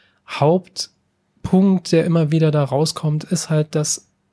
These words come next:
keine Nachvollziehbarkeit ist, ob das System in seiner gesamten Zusammenspielung mit allen Komponenten, die dazugehören, auch wirklich sauber und sicher und gut funktioniert hat. Und ob nicht vielleicht auch ganz einfach die Person, die die Wahl durchgeführt hat, in,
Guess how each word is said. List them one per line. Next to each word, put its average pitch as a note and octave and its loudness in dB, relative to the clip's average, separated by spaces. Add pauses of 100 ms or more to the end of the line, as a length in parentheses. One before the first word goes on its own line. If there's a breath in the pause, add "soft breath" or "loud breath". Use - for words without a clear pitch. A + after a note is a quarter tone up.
keine E3 2
Nachvollziehbarkeit D3 -2
ist, D#3+ -8
ob D#3 -12
das C3+ -2
System - 0
in C#3+ -2
seiner C3+ -2
gesamten C#3 0
Zusammenspielung D3+ 0
mit D3 -2
allen D#3 4
Komponenten, C#3 0
die C3 -4
dazugehören, C3+ -2 (360 loud breath)
auch - -4
wirklich C#3+ 2
sauber C3 2
und A#2+ -6
sicher C3 0
und C3+ -6
gut B2+ -6
funktioniert B2+ -4
hat. A#2+ -12
Und F#3 2 (120)
ob D#3 0
nicht D#3+ 2
vielleicht D3+ 0
auch D3 -2 (360 loud breath)
ganz D3 2
einfach C#3+ 2
die D3 2
Person, C#3+ 0
die C3+ 0
die B2 -2
Wahl B2+ -2
durchgeführt D3+ -2
hat, D3 -2
in, D3 -4